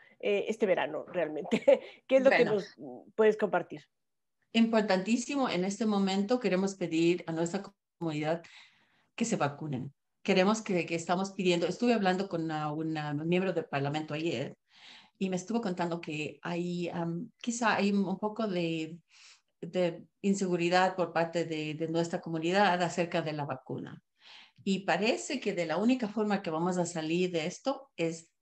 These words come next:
Speaker 2: vacunándonos. De, de lo contrario, vamos a estar así muchísimo más tiempo sin
Speaker 1: Ok.
Speaker 2: poder
Speaker 1: Quiere decir que el
Speaker 2: volver a nues-,
Speaker 1: Congreso
Speaker 2: nuestras
Speaker 1: está
Speaker 2: actividades.
Speaker 1: impulsando, como otras organizaciones también,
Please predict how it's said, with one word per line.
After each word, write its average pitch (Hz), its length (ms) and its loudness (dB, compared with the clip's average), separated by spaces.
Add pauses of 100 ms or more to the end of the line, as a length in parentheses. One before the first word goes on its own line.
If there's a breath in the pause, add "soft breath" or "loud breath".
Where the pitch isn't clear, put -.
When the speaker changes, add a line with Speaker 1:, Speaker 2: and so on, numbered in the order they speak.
(160)
Speaker 2:
vacunándonos. 135 960 -6 (220)
De, 202 160 -8 (200)
de 190 80 -2
lo 190 80 0
contrario, 202 340 2
vamos 202 280 4
a 185 40 0
estar 170 280 0
así 160 200 -6
muchísimo 175 580 -4
más 160 220 -6
tiempo 170 360 -2
sin - 160 0
Speaker 1:
Ok. 175 140 2
Speaker 2:
poder 147 380 0 (120)
Speaker 1:
Quiere 220 200 8
decir 233 220 4
que 170 60 8
el 175 80 10
Speaker 2:
volver 185 260 8
a 185 60 6
nues-, - 80 6
Speaker 1:
Congreso - 380 8
Speaker 2:
nuestras 175 260 4
Speaker 1:
está 165 240 4
Speaker 2:
actividades. 165 260 2
Speaker 1:
impulsando, 208 760 4
como 185 220 2
otras 202 260 0
organizaciones 185 760 -2
también, 262 400 4